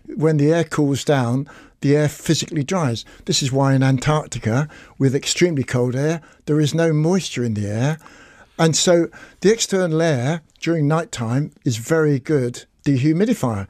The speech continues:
It's far more efficient than you can buy one, a commercial one. So if you simply dump your air at night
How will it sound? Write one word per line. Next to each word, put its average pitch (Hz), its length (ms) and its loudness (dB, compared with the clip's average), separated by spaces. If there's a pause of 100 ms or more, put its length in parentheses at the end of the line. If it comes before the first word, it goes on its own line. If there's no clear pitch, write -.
(140)
It's - 140 -10
far 214 260 2
more 165 200 4
efficient 139 460 -2
than 131 160 2
you 123 80 2
can 120 140 -2
buy 143 260 2
one, 113 340 -2
a 127 120 0
commercial 143 480 -2
one. 120 180 -6 (600)
So 208 300 2 (120)
if 185 160 0
you 208 80 2
simply 196 340 0
dump 202 340 0
your 175 180 2
air 160 160 4
at - 100 -4
night 151 460 -2